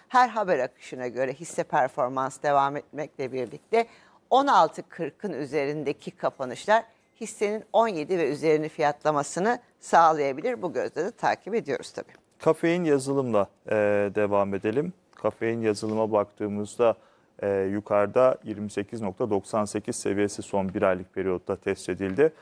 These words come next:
Speaker 2: Aşağıda yirmi dört lira altmış sekiz kuruşa kadar geri çekildi.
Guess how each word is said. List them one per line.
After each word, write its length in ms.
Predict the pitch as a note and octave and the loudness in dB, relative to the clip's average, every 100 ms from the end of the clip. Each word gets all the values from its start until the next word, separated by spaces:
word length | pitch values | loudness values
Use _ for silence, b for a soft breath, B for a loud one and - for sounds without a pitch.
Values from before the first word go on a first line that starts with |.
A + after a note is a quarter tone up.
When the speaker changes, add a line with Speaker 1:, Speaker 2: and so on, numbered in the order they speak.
| b - | b -2
Speaker 2:
Aşağıda 460 | G#2 - G#2 A2 | -2 2 0 0
yirmi 320 | B2 G#2+ G#2 | -2 -2 0
dört 260 | G#2 A2+ - | 2 2 2
lira 120 | G#2+ | 2
altmış 260 | A2 - G2+ | 2 0 -12
sekiz 320 | G2 - A2 | -10 -10 -12
kuruşa 340 | - F#2+ - | -10 -6 -4
kadar 260 | G#2 F2+ F2 | -2 0 -2
geri 260 | F2 F#2+ F2 | 0 -4 -4
çekildi. 540 | F#2+ F2+ F#2+ G#2+ D3+ | -6 -4 -2 4 4